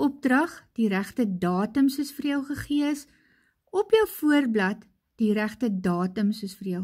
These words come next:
gegee is. Jy mag jou voorblad versier, jy mag teken, jy mag daar doen net wat jy wil,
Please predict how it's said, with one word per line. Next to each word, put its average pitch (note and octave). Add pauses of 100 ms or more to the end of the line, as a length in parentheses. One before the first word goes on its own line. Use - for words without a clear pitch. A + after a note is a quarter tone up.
gegee -
is. - (720)
Jy D#4
mag A#3
jou D#4
voorblad B3+
versier, A#3 (460)
jy C4
mag A#3+ (200)
teken, A#3
jy A3+
mag C4
daar B3 (100)
doen A#3
net A#3
wat C#4+
jy C#4+
wil, C#4